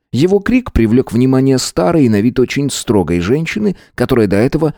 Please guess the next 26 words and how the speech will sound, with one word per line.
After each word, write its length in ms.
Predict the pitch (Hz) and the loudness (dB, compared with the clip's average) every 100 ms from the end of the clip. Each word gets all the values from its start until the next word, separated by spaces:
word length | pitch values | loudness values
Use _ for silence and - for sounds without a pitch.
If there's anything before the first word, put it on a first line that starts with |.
| _ | _
вычитывала 760 | 107 185 - - 107 107 151 180 | 0 0 0 0 0 0 0 0
что-то 360 | - 82 85 | -2 -2 0
нянечке 520 | 127 90 87 87 - - | 0 0 0 -4 -6 -8
Таргуса. 720 | - - - - - - - _ _ _ _ - | -6 -8 -8 -10 -10 -12 -18 _ _ _ _ -2
"Кумере 640 | 262 285 208 139 120 139 165 | 2 4 4 2 2 2 0
син 420 | - 185 214 277 | 0 2 2 2
ум 260 | 220 220 226 | 2 4 4
сайн 400 | - 175 175 202 | 2 2 2 2
скохит!" 840 | - - 285 277 147 147 147 - - _ _ _ | -2 -2 0 0 2 2 0 -4 -8 _ _ _
воскликнула 680 | 95 104 - 107 107 101 95 | -2 -2 0 -2 0 0 0
строгая 600 | - - 104 101 117 143 | -2 -2 0 2 2 0
старая 400 | - 82 85 104 | 0 -2 0 0
женщина. 580 | 113 131 90 - - - _ _ _ _ | 0 -2 -2 -6 -10 -14 _ _ _ _
Таргус 480 | 165 170 160 175 - | -2 0 2 0 0
не 140 | 143 | -2
понял 420 | - 120 143 135 | 0 0 2 2
ни 140 | 123 123 | 2 0
слова, 560 | - 95 80 57 50 - _ | -2 -2 -2 -4 -10 -16 _
но 120 | 143 | 0
ему 240 | 202 208 226 | 2 4 2
было 220 | 113 85 | 2 2
плевать, 420 | 82 65 - - - _ - | -2 -6 -10 -14 -18 _ -6
когда 380 | - 85 85 65 | -4 -4 -4 -4
он 160 | 80 | -6
выберется 640 | 78 107 135 98 71 - 65 | -4 -2 -2 -2 -4 -8 -8
отсюда. 500 | - - 69 - | -8 -8 -8 -10